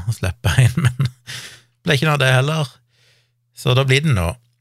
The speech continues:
Så det er, eh, uka siden sist blir det vel da. Eller egentlig mer enn en uke. Anyway, vi reiste, vi kjørte til Oslo på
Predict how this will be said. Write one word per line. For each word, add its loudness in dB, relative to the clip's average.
Så -4
det 2
er, 0
eh, -4
uka 0
siden -4
sist -12
blir -6
det -8
vel -8
da. -10
Eller -4
egentlig -4
mer -2
enn -2
en -8
uke. -8
Anyway, 0
vi 2
reiste, 0
vi 0
kjørte -2
til 2
Oslo -2
på 2